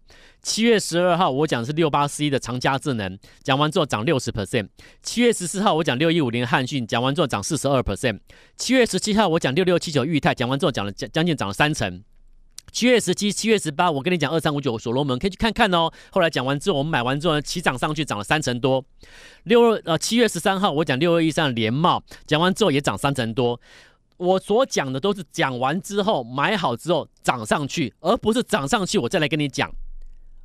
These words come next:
我做的节目不是那种，啊，我不是那种讲完之后去，我不是那种去追那个大涨，涨云端的股票，然后呢，请个，请个，请个节目的主持人在旁边给我鼓掌，有没有？然后鼓-，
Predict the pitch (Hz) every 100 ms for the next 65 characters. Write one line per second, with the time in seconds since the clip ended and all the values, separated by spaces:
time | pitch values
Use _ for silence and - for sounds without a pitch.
0 | - 139 147 247 175 131 143 151 - 156
1 | 151 127 107 82 - - - 117 95 -
2 | - - 151 202 247 214 156 143 131 156
3 | 165 208 185 143 _ - - _ _ -
4 | 208 - 165 143 208 233 160 208 - 226
5 | 226 185 - 175 165 151 135 135 135 139
6 | 165 185 196 180 127 165 120 - 151 202
7 | 175 165 - - _ _ - 151 151 -
8 | - 160 151 143 156 151 139 147 180 196
9 | 147 - 131 - 156 135 - - - 180
10 | 151 170 170 160 151 - 143 165 139 98
11 | _ _ _ - 143 190 110 135 190 -